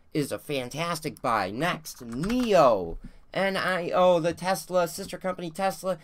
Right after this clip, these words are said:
E Vs have been getting beat up lately, but I tell you what, nio at forty-two bucks a share is a great buy. Uh, I'm just gonna throw this, bam! Let me make it a little bigger, bam!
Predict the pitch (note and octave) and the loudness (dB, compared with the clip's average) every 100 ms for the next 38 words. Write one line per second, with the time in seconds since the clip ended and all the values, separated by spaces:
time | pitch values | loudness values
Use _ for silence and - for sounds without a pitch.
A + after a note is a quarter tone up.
0 | - - G#3 A3 A#3+ G3 F#3+ G3 F#3 F#3+ | -14 -12 -8 -4 -4 0 2 2 2 -2
1 | D#3 D#3 G3 F3 F#3+ D#3+ D#3 D3+ D3+ C#3+ | -2 -4 -2 2 2 2 -2 0 -4 -2
2 | C3+ B2+ D#3 E3+ F#3+ G3 F3 D#3 E3 A#2+ | 2 2 2 0 0 0 0 2 2 2
3 | - - - B2+ E3 G#3 F3+ C3 A#2+ - | -4 -20 -6 -2 0 2 6 6 6 2
4 | C3 C3+ - - F#3 F#3+ F#3+ D#3+ F#3 F#3+ | 0 0 -4 0 2 2 -2 -8 -6 -4
5 | D#3+ E3 E3 - D3+ - D#3+ D3+ B2 A2 | 4 4 4 -6 -10 -6 -4 -2 -2 -4
6 | - - - - C#3+ A#2+ - B2 A#2+ F#2+ | -6 -20 -8 2 4 4 -2 -4 -4 -6
7 | A#2 B2+ D3 B2+ G#2 A#2 A2 G2+ D#2 D#2+ | -4 0 0 0 -4 2 4 4 0 -8
8 | - _ - - G2+ F#2+ F2 D#2 - - | -16 _ -12 -4 0 0 -2 -4 -12 -20
9 | - C3+ C#3 B2+ - A2 - C3 B2 A2+ | -12 -8 -8 -8 -10 -12 -6 -2 0 0
10 | A2+ - - _ - C4+ F#3+ - - - | -6 -10 -20 _ 6 8 6 0 -14 -20
11 | - - B2 C3 C3 A#2 A#2+ A2+ A#2+ A2+ | -20 -14 -10 -4 -4 -4 -4 -4 -4 -6
12 | G2 - C#4+ B3 - | -2 8 8 8 2